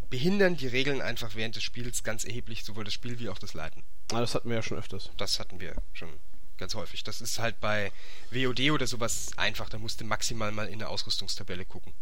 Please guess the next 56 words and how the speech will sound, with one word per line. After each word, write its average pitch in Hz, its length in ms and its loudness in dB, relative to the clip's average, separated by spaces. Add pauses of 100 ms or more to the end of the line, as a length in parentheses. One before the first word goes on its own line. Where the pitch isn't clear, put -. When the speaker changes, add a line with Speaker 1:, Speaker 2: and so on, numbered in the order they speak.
(160)
Speaker 2:
Ja, 123 260 0
oder 120 320 2
halt 113 180 2
vielleicht 117 320 2
mal 120 120 0
bei 110 180 0
den 110 160 0
Disziplinen 110 560 0
oder 110 160 0
sowas, 110 200 0
wenn 120 60 0
man 113 100 0
zum 120 120 0
Beispiel 113 280 0
so 113 100 0
da 107 80 0
Fähigkeiten 107 560 0
von 104 180 -2
den 98 240 0
übernatürlichen 113 480 0
Fähigkeiten 107 400 -2
oder 104 100 -2
sowas 104 280 -2
mal. 107 360 2 (480)
Aber 123 200 2
die 117 100 0
sind 135 120 2
meistens 131 280 2
ja 135 80 2
so 131 160 2
einfach 127 320 0
geregelt, 127 360 0
dass 120 100 0
man 120 140 0
rutzfatz - 800 0
es - 160 0
hat. - 240 0
Speaker 1:
Und 123 120 0
das 120 100 0
muss 143 160 0
meistens 123 340 0
auch 120 120 0
nicht 131 200 -2
ich 165 140 0
als 127 140 0
Spielleiter 117 480 0
machen, 117 240 0
sondern 113 160 0
das 110 100 0
macht 117 200 0
der 117 60 0
Spieler, 123 300 0
der 110 140 0
die 113 100 -2
Disziplin 110 460 -2
hat. - 160 -2